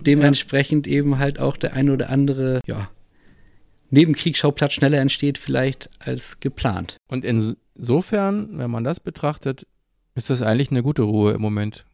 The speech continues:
Speaker 2: beim T H W Kiel. Da drückt keiner irgendwie dusselig auf den Buzzer. Da gibt's im Moment keine Spieler, die, äh, irgendwo ja scheinbar durchblicken lassen, dass sie weg wollen.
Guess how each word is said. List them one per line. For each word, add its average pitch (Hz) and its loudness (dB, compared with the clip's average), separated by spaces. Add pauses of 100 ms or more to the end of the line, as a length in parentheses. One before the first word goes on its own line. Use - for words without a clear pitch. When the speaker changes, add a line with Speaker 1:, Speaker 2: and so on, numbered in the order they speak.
Speaker 2:
beim 104 -6
T 110 -4
H 101 0
W 104 -2
Kiel. 101 -2
Da 107 -2
drückt 117 0
keiner 123 2
irgendwie 123 0
dusselig 123 0
auf 113 -4
den 113 -2
Buzzer. 165 2 (720)
Da 113 -2
gibt's 117 -2
im 113 -4
Moment 113 0
keine 127 0
Spieler, 120 0
die, 117 -2 (240)
äh, 113 -2 (640)
irgendwo 147 6
ja 139 8
scheinbar 143 4
durchblicken 151 2
lassen, 139 2
dass 131 0
sie 131 0
weg - -2
wollen. 170 2